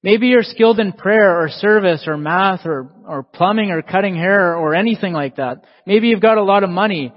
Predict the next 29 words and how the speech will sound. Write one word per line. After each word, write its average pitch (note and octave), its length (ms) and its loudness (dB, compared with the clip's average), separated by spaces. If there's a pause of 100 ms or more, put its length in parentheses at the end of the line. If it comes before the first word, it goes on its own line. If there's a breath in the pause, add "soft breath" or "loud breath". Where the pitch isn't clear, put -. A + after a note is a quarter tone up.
(140 soft breath)
Maybe G#3 220 0
you've G3+ 160 0
got G3 180 2
a - 20 2
lot F#3 200 2
of D#3+ 100 -2
time. C#3+ 480 -4 (640)
No F#3 100 0
matter B3 300 2
what A3+ 200 2
it G#3+ 120 4
is, F#3+ 340 2 (240 soft breath)
we G#3 140 -2
should A3 180 -2
be G#3 140 0
reflecting G#3 640 -2
on F#3 120 0
our F3 100 0
assets F3 600 -2
and E3 100 -6
asking G3+ 440 -2
ourselves, F#3 460 -2 (380 soft breath)
"Why G#3+ 360 0
is A#3 120 2
it A3 140 0
that G3+ 120 0
I E3+ 120 2
have F3 280 -2
this C#3 240 -8